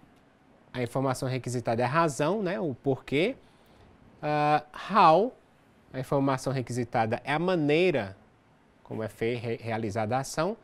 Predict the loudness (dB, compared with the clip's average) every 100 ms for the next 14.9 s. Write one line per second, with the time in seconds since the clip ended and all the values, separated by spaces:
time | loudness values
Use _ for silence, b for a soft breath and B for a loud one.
0 | _ -6 0 0 2 2 2 0 -8 -12
1 | -6 0 0 -2 -10 _ _ -20 _ _
2 | _ -20 -20 -20 _ _ _ -20 -20 _
3 | _ _ _ _ _ -2 -2 0 0 2
4 | 2 0 -8 -20 _ _ _ 0 2 2
5 | 2 2 -2 -6 -2 -2 0 2 2 -2
6 | -6 -4 -2 -4 -4 -6 -4 -4 -2 -2
7 | 0 0 -2 -6 -8 -10 -12 -8 -2 0
8 | 2 0 -2 -2 -2 -2 -4 -4 -6 -8
9 | -10 -16 -20 b b -20 -8 0 6 10
10 | 10 8 2 -14 -16 _ _ -20 _ _
11 | _ _ -20 _ _ _ -4 0 0 0
12 | 4 6 6 2 -10 -4 -4 0 0 0
13 | -2 -4 -6 -6 -10 _ -16 -12 -8 -6
14 | -6 -8 -10 -8 -10 -10 -12 -14 -16